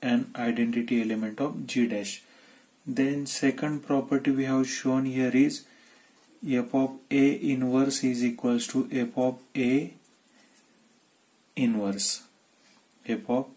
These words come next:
in bracket A inverse is equals to F of A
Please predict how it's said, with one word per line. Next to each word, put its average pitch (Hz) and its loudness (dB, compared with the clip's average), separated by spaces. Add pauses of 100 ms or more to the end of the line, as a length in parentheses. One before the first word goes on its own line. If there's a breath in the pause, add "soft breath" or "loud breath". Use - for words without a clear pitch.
(120)
in 123 0
bracket 113 0
A 117 4
inverse 110 -2
is 117 -4
equals 107 -4
to 139 -2
F 110 -4
of 113 -6 (160)
A 123 -2